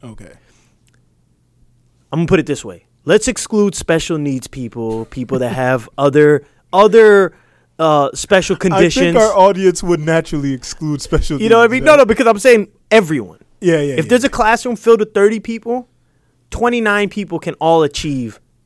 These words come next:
Speaker 2: the same thing.
Speaker 1: Except for the one special needs kid.
Speaker 2: Uh,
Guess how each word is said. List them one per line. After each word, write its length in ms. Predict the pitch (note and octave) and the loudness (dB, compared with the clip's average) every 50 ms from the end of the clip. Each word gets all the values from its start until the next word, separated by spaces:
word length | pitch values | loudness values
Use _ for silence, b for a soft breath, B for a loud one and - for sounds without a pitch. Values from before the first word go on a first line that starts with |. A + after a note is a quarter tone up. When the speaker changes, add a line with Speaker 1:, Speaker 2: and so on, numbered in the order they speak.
| _ _ _ _ _ _ | _ _ _ _ _ _
Speaker 2:
the 80 | D3 C3 | -8 -6
same 400 | - - E3 D3+ C#3 C3+ B2+ A#2 | -4 -4 -4 -4 -4 -6 -8 -10
thing. 280 | - A#2 G#2+ F2 E2 _ _ _ - | -10 -12 -12 -14 -16 _ _ _ -20
Speaker 1:
Except 360 | C3+ - - - D#3 C#3 - | -20 -20 -16 -14 -14 -12 -12
for 80 | - | -12
the 80 | C#3+ C#3+ | -12 -10
one 200 | C3+ C#3+ C#3 C3+ | -10 -12 -14 -16
special 340 | - - C#3+ C3 - C3+ B2 | -16 -18 -18 -18 -18 -20 -20
needs 240 | B2 A#2 A2+ A2+ - | -20 -20 -20 -20 -20
kid. 220 | _ - - _ _ _ _ - | _ -20 -20 _ _ _ _ -6
Speaker 2:
Uh, 240 | E3 F3+ D3+ - | -4 -4 -4 -4